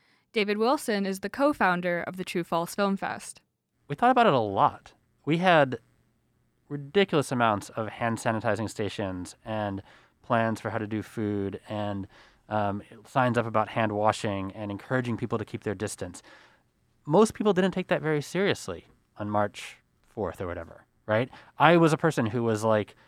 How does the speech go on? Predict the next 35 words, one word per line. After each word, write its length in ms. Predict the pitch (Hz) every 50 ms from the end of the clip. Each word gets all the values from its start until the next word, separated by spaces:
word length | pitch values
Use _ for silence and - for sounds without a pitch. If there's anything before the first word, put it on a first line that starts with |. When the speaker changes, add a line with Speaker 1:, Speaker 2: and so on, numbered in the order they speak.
| _ _ _ _ _ _ _ _ _ -
Speaker 2:
jokingly 520 | - - 139 135 - 170 139 135 135 143 131
elbow 260 | 131 151 147 143 135
bumping 320 | 131 131 123 113 123 113
people 480 | - 120 110 - 120 113 110 107 104 - - - _ -
and 120 | 165 175
then 100 | 180 175
being 100 | 175 170
like, 120 | 170 185
"Oh, 200 | 220 240 208 190
come 160 | 185 - 196 170
on, 160 | 165 156 151
let's 140 | 156 147 -
hug 160 | 151 123 123
each 120 | 113 -
other," 240 | 117 98 90 90 90
you 100 | 117 131
know? 200 | 131 127 120 117 - - - - - - - _ _ -
Um, 460 | 143 139 139 139 127 120 113 110 107 - _ _ _ _ _ _ _ _ _ _ _ _ _ _ _ _ _ -
I 80 | 135 120
think 120 | 147 139
a 40 | 135
lot 180 | 135 151 151
of 80 | 135 110
us 180 | 101 - - -
were, 240 | 98 - - - - -
and 120 | 117 113
we 80 | 117 113
would 160 | 110 113 110
learn 340 | 107 113 110 107 107 110 110
otherwise. 560 | 113 113 110 98 90 87 85 82 82 - - - _ _ _ _ _ _ _ _ _ _ _ -
Speaker 1:
Like 180 | 240 226 220 -
so 240 | - - 277 320
many 280 | 349 294 247 226 196 180
of 100 | 170 175
us, 420 | 170 170 175 196 - - - -